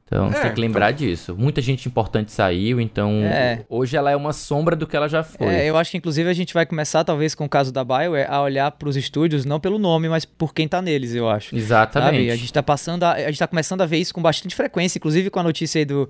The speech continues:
Speaker 3: do, do Japan Studio, né, da, da, da Sony, e, e sei lá, e, e Kojima Production, o que aconteceu com Metal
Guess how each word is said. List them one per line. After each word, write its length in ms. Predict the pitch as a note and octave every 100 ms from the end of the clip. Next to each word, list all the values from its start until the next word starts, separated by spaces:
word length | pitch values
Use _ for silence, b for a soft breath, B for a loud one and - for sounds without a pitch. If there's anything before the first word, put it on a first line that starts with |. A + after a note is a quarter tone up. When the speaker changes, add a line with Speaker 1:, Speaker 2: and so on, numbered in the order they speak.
| -
Speaker 3:
do, 320 | D3 D3 C#3
do 120 | C3+ C3
Japan 320 | B2+ D3+ D3+
Studio, 420 | - F3 G3+ D3+
né, 220 | C#3 E3+
da, 240 | D#3+ C3+ B2
da, 160 | B2+
da 120 | B2+ B2
Sony, 460 | - D3+ F#3 E3+
e, 500 | C#3+ C3 C3 C3 B2
e 60 | D#3+
sei 120 | C#4
lá, 220 | A#3 G3
e, 100 | D3 C#3
e 100 | E3
Kojima 460 | - - F3 D#3+ E3
Production, 840 | E3+ C3+ F3 F#3+ - E3 C#3+ C#3
o 40 | C3
que 120 | D#3
aconteceu 260 | D3 -
com 80 | D3+
Metal 240 | D3+ C#3+